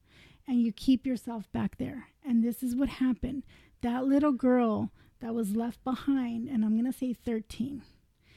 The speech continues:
And I don't know what happened to you in thirteen, but they're saying something happened to you at the age of thirteen, something between the age of ten and thirteen up to fifteen. So from ten to fifteen, something happened to you. And it's something that is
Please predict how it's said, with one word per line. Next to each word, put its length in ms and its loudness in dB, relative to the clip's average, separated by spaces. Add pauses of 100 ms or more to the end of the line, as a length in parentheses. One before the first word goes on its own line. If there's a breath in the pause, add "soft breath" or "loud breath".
(280 soft breath)
And 80 -2
I 80 -4
don't 160 6
know 100 10
what 180 6
happened 360 -2
to 100 -6
you 80 -2
in 100 0
thirteen, 640 -4
but 140 -8
they're 140 -4
saying 300 0
something 340 -2
happened 340 0
to 100 -8
you 120 -2
at 80 -6
the 160 0
age 160 -4
of 100 -8
thirteen, 560 -4
something 400 0
between 440 0
the 140 2
age 140 -4
of 140 -2
ten 460 2 (360 soft breath)
and 180 2
thirteen 540 2
up 160 -8
to 140 -2
fifteen. 720 2 (280 soft breath)
So 200 -6
from 240 -2
ten 320 -2
to 100 -6
fifteen, 840 -6 (600 soft breath)
something 500 0
happened 420 -4
to 120 -10
you. 280 -10 (300 soft breath)
And 180 6
it's 160 0
something 360 4
that 320 -2
is 240 -2